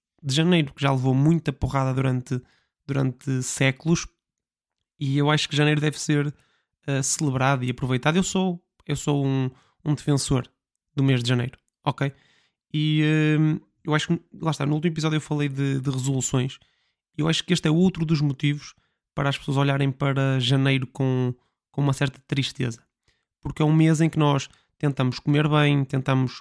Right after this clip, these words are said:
começar ou recomeçar a fazer exercício, a deixar vícios antigos, não é? Estas resoluções de ano novo. E por isso isso ajuda a que a imagem de janeiro seja,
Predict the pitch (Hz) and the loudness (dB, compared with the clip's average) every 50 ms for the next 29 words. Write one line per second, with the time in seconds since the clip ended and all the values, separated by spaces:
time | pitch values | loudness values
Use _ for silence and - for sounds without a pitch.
0 | _ _ - 139 135 - - - 135 131 131 123 - - - 135 135 127 - - | _ _ -4 -4 -4 -4 -4 -4 -2 -2 -2 -2 -4 -6 -4 -4 -4 -2 -2 -2
1 | 139 131 123 - _ _ _ _ _ _ _ - - - 208 175 185 175 165 143 | -2 -2 -2 -4 _ _ _ _ _ _ _ -16 -8 -4 0 4 4 4 4 4
2 | 143 131 - - - 147 165 170 160 - - 143 135 135 135 131 - - 139 135 | 0 -2 -2 -2 0 2 2 2 0 0 -2 -2 0 0 0 -2 0 0 2 0
3 | 131 127 - _ _ _ _ _ _ _ - 165 147 139 151 151 - - 151 139 | 0 -2 -4 _ _ _ _ _ _ _ -10 -6 -2 0 0 2 2 0 0 0
4 | 127 143 139 139 131 - 139 151 170 156 147 135 127 131 139 139 - - 135 120 | 2 2 0 0 2 2 2 2 2 2 0 -2 -2 -2 -2 -4 -4 -4 -4 -4
5 | 127 120 117 123 135 131 127 120 - 139 135 131 123 - - _ _ _ _ _ | -4 -4 -4 -2 -2 -2 -2 -4 -2 0 0 0 -2 -4 -10 _ _ _ _ _
6 | _ _ _ _ 143 127 135 135 131 131 131 131 131 135 139 135 143 165 160 _ | _ _ _ _ -4 -2 0 2 2 4 4 4 4 2 2 2 0 0 -2 _
7 | _ _ _ _ _ - 180 170 - 165 165 180 160 - 180 160 - 170 170 160 | _ _ _ _ _ -4 -4 -4 -2 0 0 0 2 0 0 0 0 0 0 0
8 | 139 139 160 170 165 170 180 185 185 _ _ _ _ _ _ _ _ _ _ - | 2 0 0 0 2 0 -2 -2 -4 _ _ _ _ _ _ _ _ _ _ -10
9 | 160 - - - 147 147 147 143 143 147 139 131 139 143 143 127 139 135 139 135 | -10 -10 -4 -2 0 2 4 4 4 4 4 4 4 2 2 2 2 2 0 0
10 | 139 135 - - 143 139 131 139 147 147 143 143 | -2 -4 -4 -4 -4 -2 0 0 0 0 0 -2